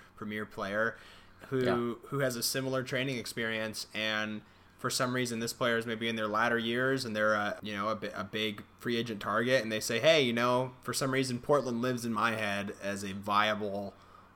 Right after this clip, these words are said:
Speaker 1: uh, semi, not large market, but a viable option for me to go to," you know?
Speaker 2: Yeah.
Speaker 1: And I, and, and, and the last thing I'll say, Christian, is when you think about anything that's not big market, you think small market,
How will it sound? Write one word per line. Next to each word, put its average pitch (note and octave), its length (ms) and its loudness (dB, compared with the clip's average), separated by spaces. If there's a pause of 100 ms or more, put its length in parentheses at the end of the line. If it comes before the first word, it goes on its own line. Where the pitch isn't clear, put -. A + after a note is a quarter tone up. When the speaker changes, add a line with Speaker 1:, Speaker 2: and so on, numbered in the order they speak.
(120)
Speaker 1:
uh, F#2 480 -2
semi, A2+ 600 2
not A#2+ 260 0
large A2+ 360 4
market, A#2 420 -2
but A#2 80 -2
a A2+ 40 0
viable C3 400 6
option B2 360 6
for - 80 -8
me G2+ 100 -6
to F#2 80 -8
go F#2 160 -10
to," - 300 -14 (560)
you G2 80 -8
know? G2+ 60 0
Speaker 2:
Yeah. G2+ 160 2 (520)
Speaker 1:
And F#3+ 100 12
I, A3 100 12 (120)
and, G3 180 4
and, F3+ 200 0
and E3+ 140 0
the E3+ 60 6
last G3 280 10
thing F#3+ 100 4
I'll D#3+ 80 4
say, D#3 160 2
Christian, C#3+ 380 0
is C3 320 0 (400)
when D3+ 140 -2
you D3+ 100 -2
think F#3+ 240 2
about D3 440 8
anything C#3 360 -2
that's A#2+ 240 -4
not G#2 540 0
big F#3 220 4
market, A2 600 -2
you G#2+ 160 -6
think A2 300 -4
small E3 360 6
market, A2+ 560 2